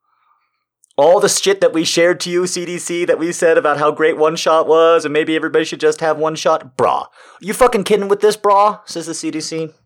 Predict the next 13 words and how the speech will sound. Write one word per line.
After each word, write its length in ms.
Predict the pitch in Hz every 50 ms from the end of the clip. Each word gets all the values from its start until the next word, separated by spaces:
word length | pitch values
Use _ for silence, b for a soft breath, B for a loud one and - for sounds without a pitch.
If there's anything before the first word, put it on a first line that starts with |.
| _ B B B B B B B B B B B B B B
No. 580 | - 90 92 120 127 135 131 127 131 131 127 123 B B B B B B B B B B B B _ _ _ _ _ _ _
Nobody 360 | 90 110 127 135 139 135 127
who 80 | 135 120
gets 180 | 123 117 -
sick 180 | - 123 110 -
in 60 | 101
the 80 | 101 92
first 240 | - 107 101 -
thirty-five 400 | - 104 90 92 - - 90 85
days 240 | - 87 85 82 -
is 100 | 85 78
ever 180 | 85 80 85 82
counted. 460 | - - 78 - - - - - _